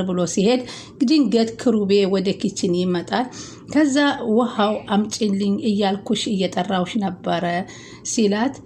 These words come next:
«አልሰማውህም። እሺ ቆይ አሁን ልቅዳልህ ላምጣልህ» ብትለው ክሩቢ ግን «ይሄንን እጠጣዋለሁ፣ የተቀዳውን ውሃ እጠጣለሁኝ» ሲል ሲያዛት «ኧረ እባክህ ይሄ ለእኔ የተቀዳ ነው» ብትለውም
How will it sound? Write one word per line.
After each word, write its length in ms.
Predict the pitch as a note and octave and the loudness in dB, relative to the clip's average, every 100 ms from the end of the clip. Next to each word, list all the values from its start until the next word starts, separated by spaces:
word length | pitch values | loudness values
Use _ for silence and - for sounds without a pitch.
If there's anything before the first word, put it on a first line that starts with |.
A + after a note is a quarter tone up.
| - - | -18 -4
«አልሰማውህም። 960 | G#3+ A#3+ - G#3 F#3+ F3+ F3 D#3+ G3 F3+ C4 | 0 0 0 0 2 2 0 0 0 0 0
እሺ 160 | A3+ - A#3 | 0 0 -2
ቆይ 180 | A#3+ G3+ | 0 0
አሁን 220 | F#3+ G3+ | 2 0
ልቅዳልህ 520 | G3+ F#3+ F#3 F3 F#3 | 0 0 0 0 0
ላምጣልህ» 720 | G#3+ F#3+ - F#3 F3+ E3 E3+ F#3+ | 0 0 -2 -2 -2 0 -2 -4
ብትለው 480 | F#3 - G3 F#3 B3+ D4 - - - | -6 -4 -2 2 2 0 -10 -18 -8
ክሩቢ 320 | - A#3+ G#3+ G#3 | 0 2 4 0
ግን 200 | F#3 B3 C4 - | 2 0 0 0
«ይሄንን 500 | A3+ A#3 A3+ A3 A3 | 0 2 2 4 2
እጠጣዋለሁ፣ 720 | G3+ - F3+ F3+ F3 E3+ F3 | 0 0 -2 0 0 0 0
የተቀዳውን 680 | F3+ G3+ G3+ F3+ F3+ E3+ F#3 | -2 -2 -2 -4 0 0 0
ውሃ 160 | E3+ G#3+ G3 G#3 | -2 -2 -2 -2
እጠጣለሁኝ» 840 | F3+ F3+ F3+ - E3 E3+ E3 F#3 | -4 -4 -6 -4 -4 -2 -2 -2
ሲል 300 | E3 G#3+ F3+ E3 | -2 -2 -2 -4
ሲያዛት 580 | - E3+ F3 F#3+ C4 - - - - - | -4 -4 -2 0 -2 -2 -14 -16 -14 0
«ኧረ 200 | B3+ B3 | 2 4
እባክህ 360 | G#3+ G#3 C#4 A3+ | 2 0 2 2
ይሄ 160 | A3 | 4
ለእኔ 200 | G#3 G3+ F#3+ | 2 2 0
የተቀዳ 500 | F#3+ G3+ F#3 F3 F3+ E3+ | 0 -2 -4 -2 0 0
ነው» 160 | F3 F3+ F#3 | 0 -2 -2
ብትለውም 600 | G3 - F#3+ F#3 B3 | -4 -2 0 2 2